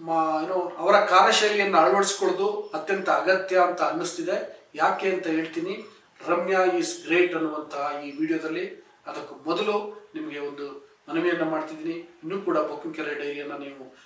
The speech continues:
ಸಬ್ಸ್ಕ್ರೈಬ್ ಮಾಡಿಲ್ಲ ಅಂದ್ರೆ ದಯವಿಟ್ಟು ಸಬ್ಸ್ಕ್ರೈಬ್ ಮಾಡಿ, ಲೈಕ್ ಮಾಡಿ, ಶೇರ್ ಮಾಡಿ. ಈಗ ವಿಡಿಯೋವನ್ನ ಶುರು ಮಾಡ್ತಿದ್ದೀನಿ.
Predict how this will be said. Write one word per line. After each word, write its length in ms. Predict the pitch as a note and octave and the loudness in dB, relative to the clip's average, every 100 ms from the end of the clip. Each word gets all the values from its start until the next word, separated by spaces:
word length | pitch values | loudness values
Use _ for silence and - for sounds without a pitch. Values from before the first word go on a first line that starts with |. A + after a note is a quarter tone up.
| - | -4
ಸಬ್ಸ್ಕ್ರೈಬ್ 480 | F3 F3+ G3+ F#3+ | -2 0 0 0
ಮಾಡಿಲ್ಲ 280 | D#3 D3+ C#3 | 0 -4 -6
ಅಂದ್ರೆ 460 | C#3 C#3 C3+ - - - | -8 -8 -14 -16 -20 -10
ದಯವಿಟ್ಟು 280 | C3 C3 C3 | -8 -6 -6
ಸಬ್ಸ್ಕ್ರೈಬ್ 420 | D3 - E3 E3 | -6 -4 -4 -2
ಮಾಡಿ, 420 | D#3+ F3 G3 - - _ | -4 -4 -8 -12 -20 _
ಲೈಕ್ 320 | C3+ D#3 D#3 E3 | -8 -8 -6 -2
ಮಾಡಿ, 440 | E3 F3+ F#3+ - - | 0 -2 -4 -12 -18
ಶೇರ್ 300 | - C#3+ D#3 | -10 -8 -6
ಮಾಡಿ. 400 | D#3 D#3 F3+ G3 - _ _ _ E3+ | -4 -4 -4 -8 -14 _ _ _ -14
ಈಗ 160 | D3 D#3 D#3+ D#3 | -6 -6 -6 -8
ವಿಡಿಯೋವನ್ನ 320 | D3 D3 C#3+ | -8 -6 -6
ಶುರು 280 | - - C#3+ | -6 -8 -8
ಮಾಡ್ತಿದ್ದೀನಿ. 460 | C#3 B2 A2+ - | -12 -12 -18 -20